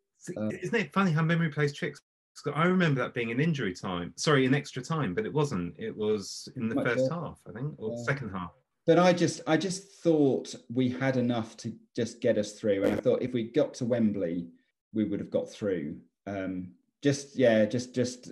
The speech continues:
Speaker 2: a-, a-, an awful feeling that, uh, you know, I think we, I think we, a lot of fans had thought, "We're gonna do this for a season, we're gonna bounce back,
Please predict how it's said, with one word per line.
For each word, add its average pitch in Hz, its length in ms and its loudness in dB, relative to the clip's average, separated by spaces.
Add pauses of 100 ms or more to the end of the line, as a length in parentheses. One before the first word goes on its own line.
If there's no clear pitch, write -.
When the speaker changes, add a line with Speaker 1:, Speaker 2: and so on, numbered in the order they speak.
Speaker 2:
a-, - 240 -2
a-, - 160 -2
an 135 140 2
awful 135 400 4
feeling 110 500 2
that, 101 260 2
uh, - 140 -4
you - 220 -6
know, 104 80 2
I 107 80 4
think 135 240 2
we, 123 120 2
I 127 60 4
think 131 220 2
we, 123 240 2 (240)
a - 80 4
lot 123 220 4
of 110 200 -4
fans 104 340 0
had - 140 -14
thought, 101 400 -2
"We're 107 300 -2
gonna 104 180 0
do 104 140 -2
this 98 160 -6
for - 100 -8
a 98 40 -4
season, 101 520 -2
we're 101 80 -4
gonna 101 160 -2
bounce 98 320 -4
back, - 480 -4